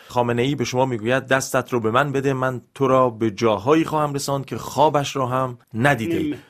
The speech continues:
Speaker 1: پرسش من این است که گمان می‌کنید اگر آن روز دست در دست او گذاشته بودید، امروز کجا بودید؟
Speaker 2: به این جملهٔ شما اضافه کنم، وقتی اولین دیدار ساعت دوازده شب خونه آقای خامنه‌ای رفتیم،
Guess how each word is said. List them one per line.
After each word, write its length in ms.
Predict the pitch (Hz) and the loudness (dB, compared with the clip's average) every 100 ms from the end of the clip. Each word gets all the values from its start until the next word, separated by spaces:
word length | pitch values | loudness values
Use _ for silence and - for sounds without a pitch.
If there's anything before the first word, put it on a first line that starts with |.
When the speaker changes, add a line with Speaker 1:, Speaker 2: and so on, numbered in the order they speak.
| _ - | _ -2
Speaker 1:
پرسش 360 | 135 131 175 | 0 2 0
من 140 | 170 165 | 2 2
این 140 | 160 | 2
است 200 | 151 147 | -2 -4
که 100 | 143 | -6
گمان 320 | 113 123 156 | -2 -2 0
می‌کنید 320 | 147 139 139 | -2 -2 0
اگر 220 | 135 135 135 | 0 0 0
آن 240 | 131 117 | 0 2
روز 400 | 147 147 107 - _ 107 | 2 2 0 -8 _ 0
دست 340 | 143 170 147 | 2 4 2
در 120 | 143 123 | 0 0
دست 340 | 127 123 - | 0 -2 -4
او 140 | 123 | -4
گذاشته 380 | 113 113 120 - | -2 -2 -2 -2
بودید، 300 | 127 127 185 - | -2 0 0 2
امروز 300 | 156 175 - | 6 6 6
کجا 240 | 120 101 | 2 2
بودید؟ 220 | 85 - _ _ - | -2 -18 _ _ -6
Speaker 2:
به 60 | 120 | -2
این 140 | 143 | 0
جملهٔ 500 | 127 123 131 131 120 | 2 2 2 0 0
شما 200 | 123 123 | -2 -4
اضافه 280 | 117 117 - | -4 -6 -6
کنم، 360 | - 160 160 160 - - | -6 -4 -2 -6 -10 -4
وقتی 220 | 156 - | -2 0
اولین 340 | 151 135 127 123 | 0 2 2 2
دیدار 280 | 123 131 | 2 0
ساعت 240 | 123 123 127 | 0 -2 -2
دوازده 500 | 120 113 117 113 127 | 0 0 -2 0 -2
شب 260 | - 120 | -2 -6
خونه 200 | 120 117 | -6 -6
آقای 140 | 110 113 | -6 -6
خامنه‌ای 380 | - 110 110 110 | -6 -6 -4 -4
رفتیم، 680 | 110 104 - 139 160 170 | -6 -8 -6 -2 0 0